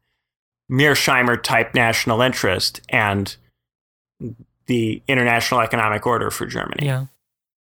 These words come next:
Speaker 1: At least in the short to medium term. You could make an argument that the, in the long term,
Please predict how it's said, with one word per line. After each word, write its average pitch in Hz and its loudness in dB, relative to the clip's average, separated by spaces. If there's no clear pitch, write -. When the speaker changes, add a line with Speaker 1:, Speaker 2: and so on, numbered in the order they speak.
Speaker 1:
At - 0
least 190 2
in 156 0
the 143 0
short 147 0
to 151 -2
medium 123 0
term. 107 -2
You 123 -2
could - -4
make 139 0
an 143 2
argument 135 2
that - -10
the, 123 -4
in 147 0
the 120 0
long 135 2
term, 113 -2